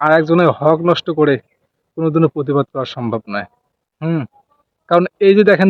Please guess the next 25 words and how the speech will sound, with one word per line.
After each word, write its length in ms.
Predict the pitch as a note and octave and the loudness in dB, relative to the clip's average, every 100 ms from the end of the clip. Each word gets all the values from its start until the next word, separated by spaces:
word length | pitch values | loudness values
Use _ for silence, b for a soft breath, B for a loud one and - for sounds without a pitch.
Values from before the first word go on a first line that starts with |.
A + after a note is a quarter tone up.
| F3+ | 4
দুপুরের 260 | E3+ F#3+ E3+ | 4 4 4
দিকে 160 | F3 E3+ | 2 4
যেটা 140 | E3 D3 | 4 4
হয়েছে, 260 | C3+ - C3 - _ _ _ C#3+ | 2 0 -6 -6 _ _ _ -4
যে 80 | D3+ E3 | -2 0
একশো 180 | C#3+ - F3 | 0 0 2
টাকার 200 | E3+ F3 | 2 2
পতাকা 340 | F3 E3 E3+ G#3+ - _ _ | 0 -4 0 0 -2 _ _
পাঁচশো 220 | E3 C#3 D#3 | -2 -2 0
টাকা 160 | D#3 D3+ | 2 4
করে 100 | C#3+ C3+ | 2 0
বিক্রি 220 | C3 B2 A#2 | -2 -8 -10
করছে। 240 | A#2 - G#2 _ _ _ _ C3+ | -10 -8 -10 _ _ _ _ -10
এখন 160 | D#3+ D#3+ _ D3+ | -8 -8 _ -4
আমরা 180 | D#3 E3+ - | 0 -2 0
তো 60 | F3+ | -2
আমাদের 280 | F3 F3 F#3 G3 _ F3+ | 0 2 2 0 _ -4
ইমানকে, 420 | F3 F3+ D#3+ C#3+ A2 _ _ b _ _ _ | 0 0 0 -4 -10 _ _ b _ _ _
আমাদের 280 | C#3+ D3 D#3+ - D#3 | -4 -2 -2 -2 -6
আকিদাকে 480 | - F3 E3+ D#3 E3+ - D#3 | -2 -2 0 0 -4 -4 -4
আমরা 160 | D#3 D#3+ D#3 | -2 0 0
ওখানেই 320 | - F3+ G3 | 0 2 2
বিক্রি 220 | D#3 - C#3 | 0 -4 -6
করে 120 | B2+ A#2 | -6 -4
দিয়েছি। 240 | A2 - | -4 -6